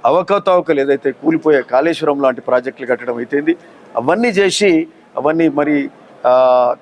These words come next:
తెలంగాణ ప్రజలను ఇంత ఇబ్బంది పెట్టి, ఇంత రాష్ట్ర ఆర్థిక పరిస్థితి విచ్ఛిన్నం చేసి మరి చేసినప్పటికీ, మరి ప్రజలు బుద్ధి చెప్తే కూడా ఇంకా మేకపోతు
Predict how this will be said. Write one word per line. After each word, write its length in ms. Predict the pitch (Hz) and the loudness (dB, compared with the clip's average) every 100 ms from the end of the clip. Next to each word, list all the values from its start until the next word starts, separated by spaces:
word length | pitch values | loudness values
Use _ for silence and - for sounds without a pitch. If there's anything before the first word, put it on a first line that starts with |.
| - | -4
తెలంగాణ 500 | 147 165 165 151 135 - - - - | -2 0 0 0 -2 -6 -20 -10 -2
ప్రజలను 500 | 139 165 220 202 170 | 0 0 0 0 0
ఇంత 200 | 156 151 | -2 -2
ఇబ్బంది 360 | 147 139 165 | -2 0 0
పెట్టి, 260 | 156 147 151 | -2 -2 -2
ఇంత 400 | 143 135 143 127 - - - - | -2 0 0 0 -4 -20 -14 0
రాష్ట్ర 380 | 127 180 - 180 | 0 0 0 0
ఆర్థిక 500 | 147 123 139 147 143 | 2 0 0 -2 -2
పరిస్థితి 360 | 143 135 131 | -2 -4 -8
విచ్ఛిన్నం 480 | 127 123 160 160 127 | -8 -4 -2 -2 -2
చేసి 480 | 135 165 - 165 139 - - - - | -2 -2 0 0 0 -4 -20 -8 -2
మరి 280 | 139 135 123 143 | 0 0 -2 -2
చేసినప్పటికీ, 640 | 143 147 135 139 135 185 - _ _ _ - 131 | -2 -2 -2 -2 -2 -4 -4 _ _ _ -6 -4
మరి 140 | 135 | -2
ప్రజలు 580 | - 123 156 214 190 - - | 0 0 2 0 0 -2 -6
బుద్ధి 220 | 123 156 | -4 0
చెప్తే 280 | 202 190 175 | 0 0 0
కూడా 260 | 151 151 139 | 2 2 0
ఇంకా 380 | 143 160 170 | -2 0 2
మేకపోతు 640 | 147 135 156 160 156 151 | 2 0 -2 0 0 -2